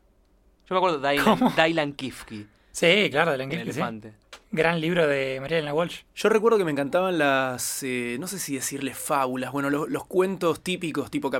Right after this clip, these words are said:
Speaker 3: Caperucita,
Speaker 1: Mm.
Speaker 3: pero bueno, no los más comunes, o sea, están los Tres Chanchitos, qué sé yo. Tenía un par de bibliotecas de, de revistas tipo Villiquen o Anteojito,
Speaker 1: Mm.
Speaker 3: que venían con esos cuentos y me encantaba conocerlos todos.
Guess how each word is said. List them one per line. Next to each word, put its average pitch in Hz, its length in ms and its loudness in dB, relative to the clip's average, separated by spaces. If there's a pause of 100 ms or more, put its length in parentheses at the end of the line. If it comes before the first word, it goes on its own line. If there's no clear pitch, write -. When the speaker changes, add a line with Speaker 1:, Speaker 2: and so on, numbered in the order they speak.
(280)
Speaker 3:
Caperucita, 143 680 -2
Speaker 1:
Mm. 123 40 -6
Speaker 3:
pero 123 180 -2
bueno, 131 180 -2
no 139 120 0
los 131 140 -2
más 131 140 -6
comunes, 123 460 -6
o 135 80 -8
sea, 120 80 -8
están 120 220 -8
los 117 100 -12
Tres 147 160 -10
Chanchitos, 143 420 -4
qué 143 60 -4
sé 147 100 -2
yo. 175 140 -2 (360)
Tenía 202 180 6
un 180 60 2
par 202 120 6
de 196 60 8
bibliotecas 175 540 4
de, 147 240 0
de 131 240 -6 (300)
revistas 147 380 -2
tipo 143 220 -2
Villiquen 135 420 -2
o 123 60 -6
Anteojito, 143 580 -2
Speaker 1:
Mm. 123 160 -12 (220)
Speaker 3:
que 131 100 -4
venían 160 260 2
con 165 100 2
esos 156 140 -6
cuentos 180 220 -6
y 160 40 -8
me 156 80 -4
encantaba 151 340 0
conocerlos 156 420 -2
todos. 123 480 -6